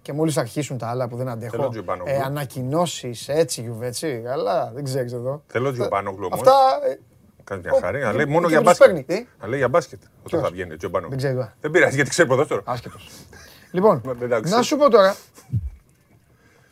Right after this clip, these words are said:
Speaker 1: Νοκάουτ με την Σουηδία, ο Δημήτρης Γιαννούλης δεν υπολογίζεται από τον, ε, από το φανσίπ. Ε, μου το είπε τώρα ο Γιώργος. Ε, λοιπόν,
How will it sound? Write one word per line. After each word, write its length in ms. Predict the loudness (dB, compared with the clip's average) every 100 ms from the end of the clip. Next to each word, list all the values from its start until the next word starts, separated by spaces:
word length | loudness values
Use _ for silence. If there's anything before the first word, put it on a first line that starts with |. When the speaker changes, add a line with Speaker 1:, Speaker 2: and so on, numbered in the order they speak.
| _ _ _ -10
Speaker 1:
Νοκάουτ 520 | 0 2 6 6 4
με 120 | 2
την 240 | -2 -4 -2
Σουηδία, 420 | -2 -2 2 2
ο 40 |
Δημήτρης 340 | 2 0 -2 0
Γιαννούλης 440 | -2 -2 -2 0
δεν 160 | 2 0
υπολογίζεται 680 | 0 -4 -2 0 2 2
από 160 | 0 2
τον, 400 | 2 4 2 -2
ε, 540 | 0 0 0 -2 -4 -8 -18 -6
από 200 | -2 -2
το 60 | -2
φανσίπ. 380 | -4 -4 -8 -12 _ _ -20 -20 -20 -14
Ε, 520 | -6 -2 -2 -2 -2
μου 140 | -6 -8
το 100 | -6
είπε 120 | -4
τώρα 180 | -2 -2
ο 60 |
Γιώργος. 380 | 0 -2 -4 -8 -4
Ε, 220 | -2 -2 -4 -8
λοιπόν, 380 | 0 6 6 6